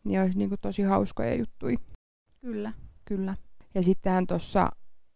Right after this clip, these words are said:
Speaker 1: mä en muista, että onko se tossa Ahjolalla tyttöjen,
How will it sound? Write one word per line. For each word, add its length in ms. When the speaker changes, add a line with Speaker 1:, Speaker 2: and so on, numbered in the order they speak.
Speaker 1:
mä 120
en 60
muista, 340
että 180
onko 120
se 80
tossa 260
Ahjolalla 720
tyttöjen, 580